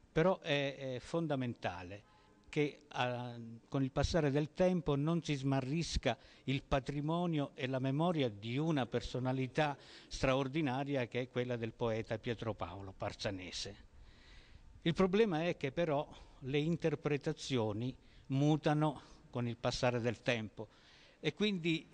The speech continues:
era necessario aprire qualche spiraglio nuovo dal punto di vista critico. Il mio lavoro vuole non tanto soffermarsi su quella che è ormai la consacrazione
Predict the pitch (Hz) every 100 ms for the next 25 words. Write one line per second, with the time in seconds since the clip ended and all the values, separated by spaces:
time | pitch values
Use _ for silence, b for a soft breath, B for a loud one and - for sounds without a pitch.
0 | B - 185 185 165 165 151 190 - 143
1 | 135 151 139 127 - 160 139 120 135 127
2 | 131 - 135 131 123 120 117 123 135 147
3 | 143 127 117 - 127 123 113 113 107 -
4 | 98 107 92 - - - 110 B B B
5 | B B B B - 170 185 190 185 185
6 | 202 185 156 139 127 143 135 180 160 127
7 | 120 120 135 151 147 - 208 185 - -
8 | 127 120 - 156 - 143 123 131 143 139
9 | 135 - 120 - 147 156 127 - 120 135
10 | 143 B B B B _ 127 127 123 127
11 | 135 139 127 117 117 117 113 117 - -
12 | - - - - 151 151 - 135 131 131
13 | - 156 156 117 107 107